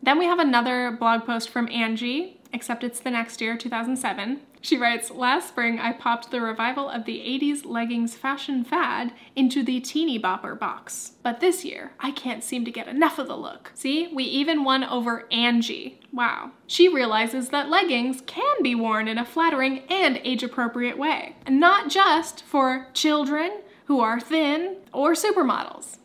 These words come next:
We're glad you've grown, Angie. We're glad you've progressed on this. And this is the photo she chooses. Look,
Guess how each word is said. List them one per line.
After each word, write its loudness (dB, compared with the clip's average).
We're 0
glad 4
you've 4
grown, -2
Angie. -10
We're -8
glad -2
you've -2
progressed -8
on -10
this. -16
And 6
this 2
is 0
the 0
photo 2
she 0
chooses. -2
Look, 2